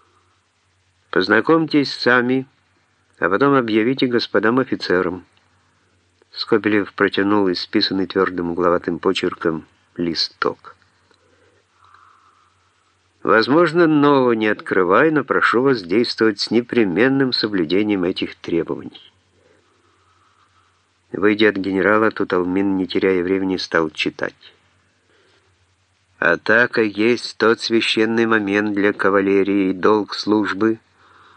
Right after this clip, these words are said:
который требует полного самоотвержения и пренебрежения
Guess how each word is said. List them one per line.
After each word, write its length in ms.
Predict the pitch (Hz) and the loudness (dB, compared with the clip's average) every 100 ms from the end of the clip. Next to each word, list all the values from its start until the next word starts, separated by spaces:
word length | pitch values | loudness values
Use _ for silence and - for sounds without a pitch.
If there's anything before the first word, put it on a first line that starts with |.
| _ _ _ - | _ _ _ -6
который 340 | 92 98 104 | -2 2 0
требует 440 | 101 113 113 113 - | 2 0 2 0 2
полного 420 | 107 117 110 113 | 2 4 2 0
самоотвержения 1120 | - 107 104 87 104 95 92 101 107 120 123 - _ _ _ | -2 -2 -2 0 0 0 2 0 0 -2 -2 -8 _ _ _
и 80 | 95 | -4
пренебрежения 960 | 98 110 107 101 98 95 98 107 107 | -2 0 0 0 -2 0 0 0 0